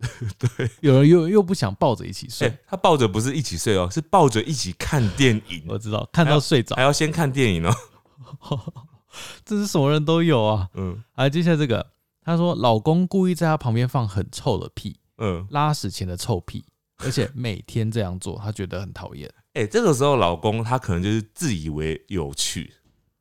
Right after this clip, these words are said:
Speaker 2: 因为他的反应一定很剧烈啊，他就，“哎呀，好臭”这样，然后那个老公就很开心。
Speaker 1: 觉得很好玩，
Speaker 2: 对。
Speaker 1: 然后女生其实真的觉得很臭，<laughs> 真的觉得很讨厌。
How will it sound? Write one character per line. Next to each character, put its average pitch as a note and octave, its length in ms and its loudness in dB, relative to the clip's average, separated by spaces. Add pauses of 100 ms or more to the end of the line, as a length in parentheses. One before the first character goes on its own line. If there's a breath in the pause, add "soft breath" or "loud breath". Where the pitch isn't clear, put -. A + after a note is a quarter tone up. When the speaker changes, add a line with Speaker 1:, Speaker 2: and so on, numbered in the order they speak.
(320)
Speaker 2:
因 F#3+ 100 -2
为 G#3 80 2
他 G3 120 4
的 G3+ 60 6
反 A#2+ 240 0
应 D3 60 2
一 D3 40 0
定 C#3+ 140 2
很 G#2+ 140 2
剧 G#2 200 -6
烈 G2 160 -6
啊， F#2+ 120 -4
他 E3 60 0
就 E3 120 -2
，“哎 G#3+ 80 6 (120)
呀， A3 60 2
好 D#3+ 140 2
臭” C#3 320 2
这 A#2+ 80 0
样， G#2+ 80 0
然 A2 80 2
后 C#3 160 0
那 D3+ 80 0
个 D3 80 2
老 G2+ 160 2
公 G#2+ 160 -2
就 A#2 60 2
很 F#2+ 100 0
开 F#2 180 -8
心。 - 200 -10
Speaker 1:
觉 A#2 80 2
得 A#2 100 4
很 G2+ 160 2
好 G2 160 2
玩， C2 300 -4
Speaker 2:
对。 G2+ 100 2
Speaker 1:
然 A2+ 60 4
后 B2 180 2
女 G#2 160 0
生 G2+ 160 -2
其 A2 140 -2
实 F#2 60 -2
真 C#3 200 4
的 A#2 80 0
觉 A#2+ 180 0
得 A#2+ 80 4
很 A#2 160 2
臭， A#2+ 420 4
<laughs> A#2+ 60 8
真 C3 140 6
的 D3 80 4
觉 B2+ 160 4
得 C3 100 6
很 A#2 140 2
讨 G#2 260 0
厌。 A2 160 4